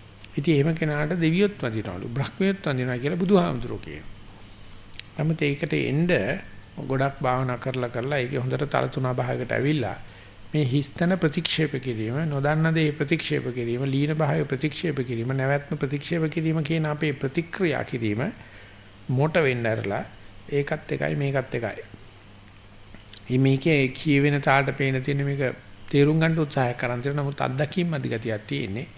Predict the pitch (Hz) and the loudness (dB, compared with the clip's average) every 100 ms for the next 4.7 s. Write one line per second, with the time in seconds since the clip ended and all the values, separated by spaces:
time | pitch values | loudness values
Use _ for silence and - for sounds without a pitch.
0 | - - - - 156 156 165 180 170 160 | -16 -16 -18 0 2 2 0 0 2 2
1 | 165 143 - 139 104 - 131 131 135 139 | 0 -2 0 0 0 -6 -2 -2 0 2
2 | 131 139 101 - - - - - 156 147 | 4 2 -2 -12 -14 -16 -16 -6 -2 -2
3 | 151 156 151 143 156 139 135 - 175 185 | 0 -2 -2 -2 -2 0 0 2 2 2
4 | 208 208 - 117 107 95 104 | 2 0 -2 -2 -4 -4 -4